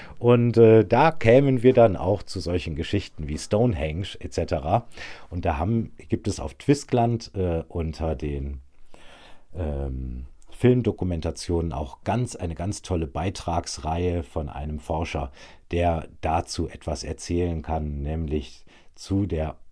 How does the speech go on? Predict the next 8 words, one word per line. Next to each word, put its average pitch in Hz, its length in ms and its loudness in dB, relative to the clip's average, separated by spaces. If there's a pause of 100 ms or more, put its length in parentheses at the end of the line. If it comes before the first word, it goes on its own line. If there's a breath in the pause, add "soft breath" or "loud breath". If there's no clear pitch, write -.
ureuropäischen 85 1000 0
Entdeckung 71 600 -8
des 62 180 -14
Sternensystems 80 1160 -6 (240 loud breath)
und 73 220 -10
dadurch 69 420 -8
der - 160 -12
Zeitrechnung. 78 800 -4